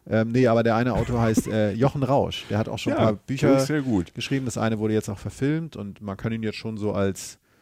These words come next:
Speaker 2: erfolgreich bezeichnen. Also ist
Speaker 1: Ja,
Speaker 2: jetzt kein,
Speaker 1: absolut.
Speaker 2: ist jetzt kein, äh, Mensch, den, den jetzt jeder kennt oder so, aber ich, ich finde das schon beachtlich, also wie viel er schon veröffentlicht hat und es kommt ja auch in die Bestsellerlisten und so. Und der kam auf mich zu und meinte so, „Jochen“,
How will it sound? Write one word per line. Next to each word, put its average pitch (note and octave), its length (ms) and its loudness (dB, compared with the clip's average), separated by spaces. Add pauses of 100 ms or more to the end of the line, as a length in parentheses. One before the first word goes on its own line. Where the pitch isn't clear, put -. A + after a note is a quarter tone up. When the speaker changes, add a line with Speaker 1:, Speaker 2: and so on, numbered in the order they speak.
(1000)
Speaker 2:
erfolgreich G#2+ 520 -2
bezeichnen. A2+ 580 -4
Also G#2+ 160 0
ist A2+ 60 4
Speaker 1:
Ja, C3 60 4
Speaker 2:
jetzt A#2 140 0
kein, A2+ 120 2
Speaker 1:
absolut. G2 140 0
Speaker 2:
ist G#2 60 -2
jetzt A2+ 140 -2
kein, G#2+ 340 0
äh, G2+ 580 0
Mensch, A2 380 -6
den, G#2+ 240 -4
den G#2 160 -4
jetzt G#2 180 -4
jeder C3+ 220 2
kennt C#3+ 260 -6
oder C#3 160 -4
so, C3 80 -2
aber A#2+ 160 0
ich, G#2+ 160 -8
ich G#2 100 -16
finde A#2+ 180 -8
das A2 60 -10
schon A2 120 -6
beachtlich, G#2+ 480 -2
also G#2 180 -8
wie G#2 80 -10
viel A#2 220 -8
er A2 80 2
schon G#2 160 -8
veröffentlicht G#2 400 -8
hat B2+ 180 -4
und G2+ 160 -12
es F#2 120 -16
kommt G2+ 180 -8
ja F#2+ 80 -4
auch F#2 80 -6
in F#2+ 60 -8
die F#2 60 -8
Bestsellerlisten A#2 680 -6
und A2+ 60 -12
so. A#2 100 -8
Und A#2 180 -8
der F#3 320 4 (680)
kam C3 160 2
auf C3 120 0
mich A2 120 -6
zu - 160 -6
und C#3 200 -4
meinte A2 220 2
so, G#2+ 80 0
„Jochen“, C3+ 400 0